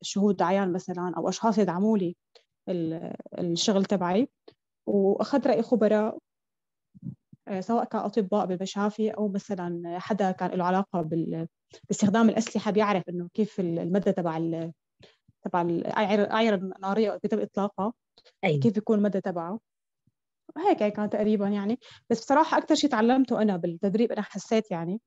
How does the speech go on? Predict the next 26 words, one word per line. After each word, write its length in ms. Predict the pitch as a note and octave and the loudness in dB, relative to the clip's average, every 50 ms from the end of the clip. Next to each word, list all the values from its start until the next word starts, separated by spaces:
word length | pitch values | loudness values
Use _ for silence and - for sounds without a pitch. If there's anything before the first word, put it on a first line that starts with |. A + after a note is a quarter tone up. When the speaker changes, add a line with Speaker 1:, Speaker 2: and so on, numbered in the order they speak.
| _ - - - _ _ - | _ -20 -20 -20 _ _ -2
Speaker 1:
آه، 200 | G3+ F#3+ F#3+ G3 | 0 2 2 2
كيف 300 | G3 - - D#4 D4+ - - D4 A#3 A3+ - A#3+ | 2 2 2 2 2 2 0 0 0 -2 -2 0
ابني 300 | - - C4 D4 D4 C4 | 0 4 6 6 6 6
المادة 340 | A3+ G#3+ A3 A#3+ A3+ A#3 | 6 4 4 4 4 4
تبعيتي. 560 | A3+ - F#3 E3+ F#3 G3 G3+ G3+ - F3 E3 - _ _ _ _ _ _ _ - | 2 2 0 0 0 0 0 0 -2 -8 -18 -18 _ _ _ _ _ _ _ -6
مثل 120 | - C4 | -2 2
ما 80 | A#3+ A3+ | 2 2
Speaker 2:
صحيح. 120 | G#3 A3+ A3+ | 2 2 2
Speaker 1:
ذكرتي 180 | C4+ B3 B3+ | 0 0 2
المرة 200 | A3+ G#3 G#3 F#3+ | 2 2 0 0
الماضية 320 | F#3+ F#3+ F#3+ G3+ G3+ F#3+ F#3 | -2 -4 -4 -4 -4 -6 -6
كمان 280 | F#3 - F3+ F3+ G3 | -6 -6 -8 -8 -8
حضرتك، 420 | F#3 - G3+ G3 G3 G3 - G3+ F#3+ - - - _ _ - | -6 -4 -2 -2 -2 0 -2 -4 -4 -6 -12 -20 _ _ 0
كيف 220 | - C4+ C4 - | 2 2 2 2
أجمع 340 | - - C#4 C#4+ D4 C#4 A3+ | 2 2 4 4 4 4 4
الخيوط 320 | A3 A3 - - C#4 C#4 | 4 2 2 0 0 0
كلها 220 | - - C4+ C#4 B3 | 0 0 0 2 2
مع 160 | G#3 F3 D#3 | 2 0 -2
بعضها. 340 | D#3 F3+ E3 D#3+ - F3 E3+ - _ _ _ _ _ _ _ _ - - - - | -2 -4 -4 -4 -6 -8 -12 -14 _ _ _ _ _ _ _ _ -20 -12 -8 -8
Speaker 2:
أيوة. 220 | F3 D3+ D3+ D3 - - - - | -8 -8 -8 -12 -12 -14 -6 0
Speaker 1:
أنا 120 | A3+ A#3 A#3+ | 2 2 2
حسيت 340 | A3+ - A#3 - C#4 C#4+ D#4 | 2 2 2 2 4 4 4
وقت 200 | C#4+ C4 C4 B3 | 4 4 4 4
عندي 180 | A#3 A#3+ B3+ | 4 4 4
كثير 220 | - - C4+ C#4+ C#4+ | 4 4 4 6 6
معلومات 580 | C4 A3 G#3 G3+ G3+ G3+ G3+ G3+ G#3 A#3 C4+ | 6 6 4 4 2 2 2 0 0 -2 -4